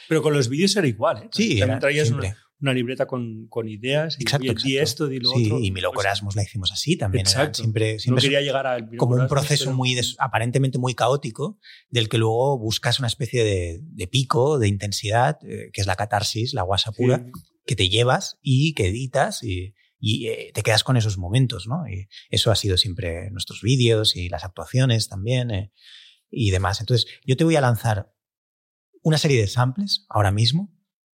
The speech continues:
Speaker 2: Mm, muchos de ellos no recuerdo ahora mismo cuáles son, porque los, los, los he compilado,
Speaker 1: Vale.
Speaker 2: o bien son samples antiguos,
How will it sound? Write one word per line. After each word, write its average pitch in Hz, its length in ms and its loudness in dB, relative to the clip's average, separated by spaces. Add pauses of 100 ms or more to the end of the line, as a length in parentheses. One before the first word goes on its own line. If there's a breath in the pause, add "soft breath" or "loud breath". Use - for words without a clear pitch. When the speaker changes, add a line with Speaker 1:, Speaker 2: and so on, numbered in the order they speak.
(300)
Speaker 2:
Mm, 95 600 0
muchos 120 260 2
de 127 80 0
ellos 120 180 0
no 107 180 -2
recuerdo 110 440 2
ahora 90 140 0
mismo 95 520 -14
cuáles 92 260 2
son, 98 320 0 (120)
porque 98 220 -10
los, 82 140 -2 (140)
los, - 320 -8
los - 160 -4
he 101 60 -6
compilado, 101 800 0
Speaker 1:
Vale. 117 260 -6
Speaker 2:
o - 40 -2
bien 92 140 0
son 104 120 -2
samples 110 360 0
antiguos, 104 440 0